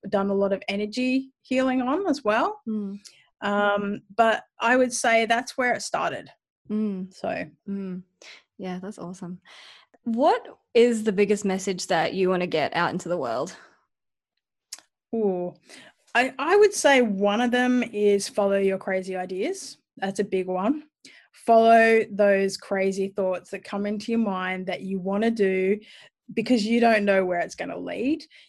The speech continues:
Speaker 1: You've just gotta have the courage to go out there and go, "You know what? This has come to me for a reason," and go and follow it. Like with the elephants, I wouldn't be here with this business if it wasn't for me following that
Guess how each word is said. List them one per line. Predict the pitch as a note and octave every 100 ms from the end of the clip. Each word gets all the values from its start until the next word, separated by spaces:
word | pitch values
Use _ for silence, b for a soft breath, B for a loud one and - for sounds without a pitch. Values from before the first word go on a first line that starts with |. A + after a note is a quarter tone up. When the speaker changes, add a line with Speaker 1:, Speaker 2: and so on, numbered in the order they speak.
| _
Speaker 1:
You've | A3+ G#3
just | G#3 G3+
gotta | G3+ F#3+
have | - F#3 F#3
the |
courage | - - B3 A#3+ - D3+ A3+ D4+ - - -
to | G3+
go | G3 F#3+
out | F#3+ F3+ -
there | G3 F#3 F#3 -
and | G3 G3
go, | G3+ G3 G3 F#3+
"You | A#3
know | A#3+ A#3
what? | G3 A3+ D4+ B B B B _ _ -
This | A#3+ C4
has | D4
come | - - G3+
to | G3+
me | G3
for | F#3+ A#3+ F#3
a |
reason," | F3+ F3 A#3+ D#4 F#4+ G#4 b b b _
and | G#3 G#3+ G#3 G#3 G3+ _
go | A3+ A#3
and | A#3+
follow | - F#3+ G3
it. | D#3+ D#3+
Like | G3+ A3
with | C4+
the | C4+
elephants, | G#3+ B3 C4 G#3+ - -
I | G#3+
wouldn't | B3+ A#3+ A3+
be | G#3 G3+
here | G3+ G3
with | F#3+ F#3
this | F#3 -
business | F#3 F#3 F3 F3+ -
if | G3
it | F#3
wasn't | G3+ G#3+ A#3 G#3+
for | G3+
me | F#3+ F#3
following | - G3 G3 G3+ G3 F#3+ F#3 b b b b -
that | F3+ G3 F#3